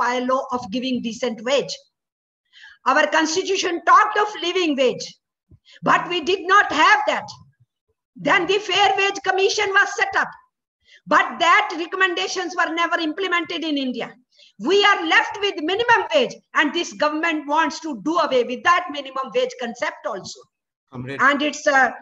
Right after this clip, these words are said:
Speaker 1: defining also. I would like to come to closing. I know the times are, uh, is happening. And that's why, uh, I would say that, uh, uh, this, uh, wage issue also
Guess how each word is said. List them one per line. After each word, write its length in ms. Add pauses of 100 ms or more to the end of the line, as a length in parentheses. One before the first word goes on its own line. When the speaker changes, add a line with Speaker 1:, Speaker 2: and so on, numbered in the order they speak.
(220)
Speaker 1:
defining 480
also. 360
I 80
would 180
like 280
to 100
come 260
to 120
closing. 440
I 80
know 340 (120)
the 280 (140)
times 380
are, 260
uh, 200 (120)
is 140
happening. 440 (420)
And 180
that's 320
why, 440
uh, 280
I 120
would 220
say 320
that, 320
uh, 180 (360)
uh, 160 (100)
this, 260
uh, 300
wage 300
issue 360
also 520